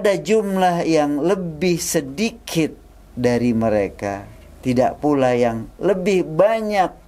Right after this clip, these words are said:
dari yang lima tadi, illa huwa ma'ahum, kecuali Allah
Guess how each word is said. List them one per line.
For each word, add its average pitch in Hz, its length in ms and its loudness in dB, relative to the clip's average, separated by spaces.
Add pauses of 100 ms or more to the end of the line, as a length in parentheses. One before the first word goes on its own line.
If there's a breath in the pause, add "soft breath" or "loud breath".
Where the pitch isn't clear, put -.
dari 123 480 0
yang 113 320 0 (1080)
lima 143 600 2
tadi, 120 560 -2 (800)
illa 202 560 4
huwa 214 400 0
ma'ahum, 120 720 -4
kecuali 160 720 0 (100)
Allah 160 600 -2